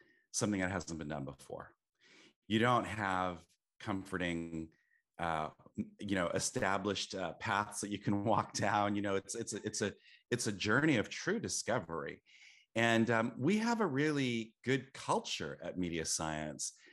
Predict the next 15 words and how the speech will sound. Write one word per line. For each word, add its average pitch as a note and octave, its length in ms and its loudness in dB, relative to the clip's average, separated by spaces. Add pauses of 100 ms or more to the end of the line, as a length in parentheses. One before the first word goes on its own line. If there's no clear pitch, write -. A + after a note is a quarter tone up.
(340)
in G2+ 100 2
terms G#2+ 360 2
of G#2+ 240 2 (100)
embracing F#2+ 1000 0 (100)
that D#2 340 -4
uncertainty. E2 840 -4 (120)
Um, E2 360 -2
we're G2+ 140 2
not C3 320 4
intimidated F#2 840 -2
by D#2 120 -6
that. D2+ 280 -6 (560)
Um, F2+ 260 0
we A#2+ 160 4
run F#2+ 640 0